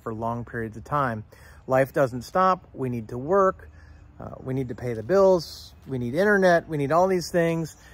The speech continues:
So having some off-grid power capability is really, really, really nice. And if you're doing a build like this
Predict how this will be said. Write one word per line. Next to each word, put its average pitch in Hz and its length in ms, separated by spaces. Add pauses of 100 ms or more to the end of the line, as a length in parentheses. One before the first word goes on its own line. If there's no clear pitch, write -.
(140)
So 147 120
having 196 360
some 151 280
off-grid 190 800 (400)
power 202 300
capability 165 800 (340)
is 135 220
really, 170 480
really, 151 420
really 143 420
nice. 123 400
And 131 200
if 113 80
you're 135 100
doing 170 300
a 185 40
build 190 280
like 190 240
this 220 380